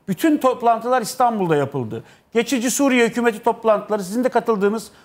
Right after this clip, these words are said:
toplantılar burada yapıldı. Suriye'deki rejimin kimler tarafından oluşturulması gerektiği,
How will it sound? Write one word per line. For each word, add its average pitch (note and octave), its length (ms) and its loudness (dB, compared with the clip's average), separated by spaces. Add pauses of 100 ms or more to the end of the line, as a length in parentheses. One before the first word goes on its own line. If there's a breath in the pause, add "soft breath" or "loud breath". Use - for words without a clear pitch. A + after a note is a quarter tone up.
(140)
toplantılar G#3+ 640 0
burada F#3+ 240 2
yapıldı. C3 480 -2 (280 loud breath)
Suriye'deki A#3 720 0
rejimin A3 520 0 (400 soft breath)
kimler C#4+ 360 2
tarafından B3+ 300 0
oluşturulması A#3+ 460 0
gerektiği, G#3 580 0